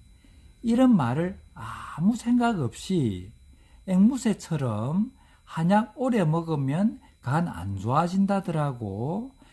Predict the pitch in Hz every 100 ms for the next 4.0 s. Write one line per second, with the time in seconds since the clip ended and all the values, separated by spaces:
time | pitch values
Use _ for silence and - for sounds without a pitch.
0 | - - 165 165 196 226 226 208 160 95
1 | 82 107 143 208 262 208 135 - 151 104
2 | 92 101 127 151 156 131 123 127 123 123
3 | 82 76 117 147 110 87 95 147 214 -